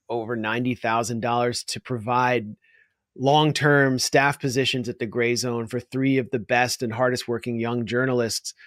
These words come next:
that have been contributing to our site over the years, Kit Klarenberg, Alex Rubenstein, and Wyatt Reed. And these are journalists, I'll talk about it in a minute, who have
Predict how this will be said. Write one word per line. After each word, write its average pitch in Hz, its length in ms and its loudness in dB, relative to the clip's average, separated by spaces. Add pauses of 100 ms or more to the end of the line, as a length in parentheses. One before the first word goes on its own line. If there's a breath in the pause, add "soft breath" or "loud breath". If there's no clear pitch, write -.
(380 loud breath)
that 123 280 0
have 117 100 -6
been 123 160 -4
contributing 127 880 0 (520)
to 135 160 2
our 120 140 4
site 147 360 4
over 117 200 2
the 110 100 -4
years, 107 300 -4
Kit 135 240 -4
Klarenberg, 123 680 -2
Alex 107 320 -4
Rubenstein, 117 600 -4
and 110 120 -4
Wyatt 107 300 0
Reed. 117 220 -4
And 120 100 -2
these 151 160 4
are 160 80 6
journalists, 147 380 2
I'll 135 80 2
talk 143 260 0
about 123 240 2
it 117 120 0
in 113 100 -2
a 110 60 -2
minute, 120 360 0
who 135 140 -2
have 123 180 -2